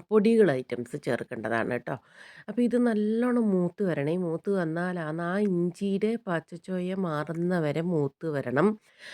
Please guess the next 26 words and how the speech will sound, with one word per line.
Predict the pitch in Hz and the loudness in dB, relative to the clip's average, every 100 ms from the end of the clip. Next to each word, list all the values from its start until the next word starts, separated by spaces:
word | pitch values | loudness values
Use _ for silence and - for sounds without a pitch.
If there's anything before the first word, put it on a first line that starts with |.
| - - | -8 0
അല്ലെങ്കിൽ | 180 185 190 185 196 226 277 | 4 4 4 2 2 2 0
ഒരു | 185 - | -2 -4
ടേസ്റ്റ് | 180 165 175 - | -4 -4 -4 -6
കുറയും. | 208 175 135 131 123 - | -2 0 2 0 -4 -6
അതുകൊണ്ടാണ് | 165 180 180 185 180 190 | -4 -2 -2 -2 -2 0
ഈ | 185 | 0
ഇഞ്ചി | 160 160 151 202 - | 0 -2 -2 -2 0
നല്ലോണം | 139 147 165 185 165 | -2 0 0 0 0
മൂത്ത് | 151 139 - 147 | -2 -6 -8 -6
വരണം | 147 131 131 | -4 -2 -2
എന്ന് | 156 | -4
പറയണത്. | 147 117 113 117 - _ _ _ 254 | -6 -6 -6 -8 -16 _ _ _ -4
പിന്നെ | 247 247 | -2 0
മുളക് | 202 165 156 156 | 2 2 2 0
പൊടി | 156 165 | -2 -4
ചേർക്കുക. | 143 131 - 143 156 | -2 -4 -6 -6 -4
മുളക് | 151 143 135 | -4 -4 -4
പൊടി | 143 147 190 | -2 0 0
നിങ്ങൾക്ക് | 175 139 135 - | 0 0 -4 -6
ആവശ്യത്തിനനുസരിച്ച് | 151 135 143 - 170 - 170 165 131 - - 139 156 | -8 -6 -8 -6 -8 -6 -6 -4 -6 -8 -10 -10 -4
ചേർക്കുക. | 135 127 123 - - - - _ | -4 -4 -6 -14 -18 -20 -20 _
ഇഞ്ചിപ്പുളി | - 226 214 233 233 | -2 0 2 0 0
എന്ന് | 254 240 | 0 0
പറയുമ്പോൾ | 175 165 156 180 - _ 170 | 0 0 2 0 0 _ -2
എരിവും | 165 143 160 151 202 208 - | -2 0 0 0 0 -2 -8
പുളിയും | - 156 151 151 147 180 | -8 -4 -2 -2 -2 -2